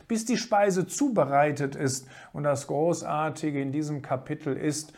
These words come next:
man könnte das als Überschrift oben drüber setzen, Gott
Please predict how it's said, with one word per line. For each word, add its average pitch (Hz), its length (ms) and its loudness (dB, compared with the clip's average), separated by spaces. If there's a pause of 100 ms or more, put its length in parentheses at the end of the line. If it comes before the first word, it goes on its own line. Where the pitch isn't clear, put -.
(140)
man 143 180 -4
könnte 190 260 0
das 170 180 2
als 165 180 2
Überschrift 233 800 2
oben 180 300 2
drüber 165 360 4
setzen, 139 460 -2 (320)
Gott 196 460 6